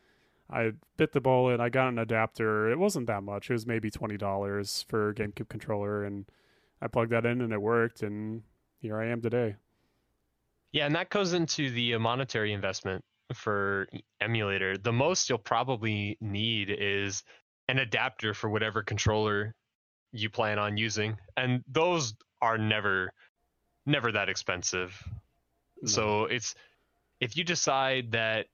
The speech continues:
Speaker 2: you don't wanna play on keyboard and you wanna use a controller, I mean, being able to use your controller is, it's a lot easier to spend twenty dollars than it is to spend eighty or potentially a hundred, depending on the prices you get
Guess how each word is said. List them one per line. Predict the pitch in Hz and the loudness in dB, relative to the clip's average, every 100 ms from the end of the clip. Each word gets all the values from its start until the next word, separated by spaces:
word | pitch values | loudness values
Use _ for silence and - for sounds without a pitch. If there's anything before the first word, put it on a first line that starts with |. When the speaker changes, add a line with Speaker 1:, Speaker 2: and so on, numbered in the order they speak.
| _ _ | _ _
Speaker 2:
you | 120 113 | -6 -2
don't | 104 110 123 | 2 2 4
wanna | 135 127 | 2 2
play | 143 139 | 0 0
on | 139 | 0
keyboard | 131 160 151 165 170 | -2 -2 2 2 2
and | 147 113 | 2 2
you | 107 | 2
wanna | 110 113 | 2 2
use | 113 113 | 0 -2
a | |
controller, | 117 117 123 127 147 147 135 _ _ _ _ - | 0 2 2 2 2 0 -4 _ _ _ _ -4
I | 104 | 0
mean, | 104 101 101 98 - _ _ _ _ _ _ - | 0 0 -2 -6 -10 _ _ _ _ _ _ -4
being | 120 123 | 0 2
able | 120 113 | 2 0
to | 107 | 0
use | 110 110 | 0 0
your | 110 | 0
controller | 113 101 107 104 101 98 | 0 0 2 2 2 0
is, | 95 - - | -2 -6 -4
it's | 123 113 | -4 0
a | 131 | 0
lot | 143 156 147 139 | 2 0 -2 -2
easier | 131 117 117 120 | 0 0 0 -2
to | 110 | -2
spend | 123 110 | -2 -2
twenty | - 113 | 0 0
dollars | 101 95 95 92 | 0 0 0 -2
than | - | -2
it | 95 98 | -2 -2
is | 92 | -4
to | - | -4
spend | - - 98 92 92 _ - _ _ _ _ _ _ - | -4 -2 -2 -2 -6 _ -20 _ _ _ _ _ _ -4
eighty | 135 117 113 104 | -2 0 0 -2
or | 101 | -2
potentially | 131 - 123 101 110 104 | -4 -2 -2 -2 -2 0
a | 98 | 0
hundred, | 107 101 104 - | -2 -2 -4 -4
depending | 113 113 107 104 | -4 -2 -2 -2
on | 101 101 98 90 - - | -2 -2 -6 -10 -16 -8
the | - | -2
prices | 127 113 - 110 104 | 0 0 0 -2 -2
you | 107 | -2
get | 110 117 | -2 -4